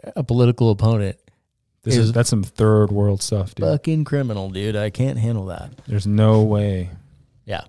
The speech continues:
Speaker 2: that you can't, people can't realize that.
Speaker 1: It is
Speaker 2: This
Speaker 1: a
Speaker 2: is his fourth indictment?
Speaker 1: freaking joke. I don't know. A joke.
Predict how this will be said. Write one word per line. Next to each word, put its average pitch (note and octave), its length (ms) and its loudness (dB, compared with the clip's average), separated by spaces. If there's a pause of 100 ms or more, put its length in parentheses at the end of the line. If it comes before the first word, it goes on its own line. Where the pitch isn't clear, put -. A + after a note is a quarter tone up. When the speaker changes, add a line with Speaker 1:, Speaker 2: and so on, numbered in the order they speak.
(160)
Speaker 2:
that F#2+ 180 -8
you G#2 120 -2
can't, F#2+ 300 -6 (840)
people G2+ 240 -6
can't G#2 220 -8
realize F#2 340 -8
that. - 120 -16
Speaker 1:
It G#2 40 -2
is G2+ 120 -2
Speaker 2:
This G#2 80 0
Speaker 1:
a A2 100 0
Speaker 2:
is F#2+ 60 -8
his - 100 -14
fourth A#2+ 260 2
indictment? C#3 480 -2
Speaker 1:
freaking A2+ 480 -6
joke. G2 420 -2
I F#2+ 100 -10
don't F2 100 -6
know. F2 180 -8 (1120)
A G2 160 -6
joke. F#2+ 600 -6